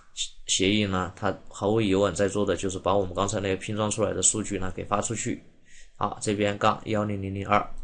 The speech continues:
，OK，就是那一段。当然，因为中间是中文的话，它是没有办法这个，呃，解码解过来的，所以我们看到是点点点，但是英文或者是数字啊，都没有问题，对应的其实就是我们刚才用 Java 发过来的这个幺零零零二。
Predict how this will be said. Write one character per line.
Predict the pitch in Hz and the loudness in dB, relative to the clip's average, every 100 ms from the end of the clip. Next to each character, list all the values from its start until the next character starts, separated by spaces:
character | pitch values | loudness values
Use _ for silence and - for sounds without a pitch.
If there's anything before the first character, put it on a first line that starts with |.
| - | -4
，OK， | 98 101 | -2 -2
就 | 104 | 0
是 | 104 | 0
那 | 107 | 2
一 | 104 | 0
段。 | 101 - | -2 2
当 | 123 | 4
然， | 127 110 | 4 4
因 | 127 | 2
为 | 131 120 | 2 2
中 | 127 | 2
间 | 127 117 | 4 2
是 | 113 | 2
中 | 127 135 | 2 4
文 | 117 | 2
的 | 92 | 0
话， | 98 95 | -2 -4
它 | 98 | -4
是 | 98 | -2
没 | 98 | 0
有 | 101 | 2
办 | 104 95 | 0 0
法 | 92 | -4
这 | 87 101 | 0 0
个， | 92 92 - - - - | 0 -2 -6 -16 -20 -10
呃， | - 98 101 95 - - - - - - - - - | -2 0 0 -6 -14 -18 -20 -20 -20 -20 -20 -14 -2
解 | 113 113 | 2 6
码 | 101 | 4
解 | 101 98 | 4 2
过 | 98 104 | 4 2
来 | 92 | 2
的， | - | -4
所 | - 107 | -2 -2
以 | |
我 | 107 | -2
们 | |
看 | 95 110 | -2 0
到 | 104 | 2
是 | 98 | 0
点 | 95 98 | -2 -2
点 | 104 101 | -2 -4
点， | 98 - | -6 -4
但 | 107 98 | -4 -2
是 | 104 - - - - - - - | -2 -6 -12 -20 -20 -20 -20 -8
英 | 120 123 | -2 2
文 | 104 95 | 2 2
或 | 110 | 2
者 | - | 2
是 | 92 95 | -2 -4
数 | - 120 | -2 0
字 | 117 107 | 0 -2
啊， | 92 90 | -2 -2
都 | 104 | 0
没 | 107 | 0
有 | 101 101 | 0 0
问 | 95 | -2
题， | - - | -6 2
对 | 131 120 | 4 6
应 | 95 | 4
的 | 92 | -2
其 | - 98 | -2 -4
实 | 104 | 0
就 | 113 | 0
是 | 101 | 0
我 | 98 | -2
们 | - | -2
刚 | 95 98 | -2 -2
才 | 98 | -2
用 | 92 | -4
Java | 92 98 101 95 | -2 2 0 0
发 | 98 | -4
过 | 95 95 | -2 -2
来 | 90 | -2
的 | 92 | -4
这 | 92 | -2
个 | 92 | 0
幺 | 95 98 | 0 0
零 | 95 | -2
零 | 98 | -4
零 | 98 | 0
二。 | 98 107 | 4 4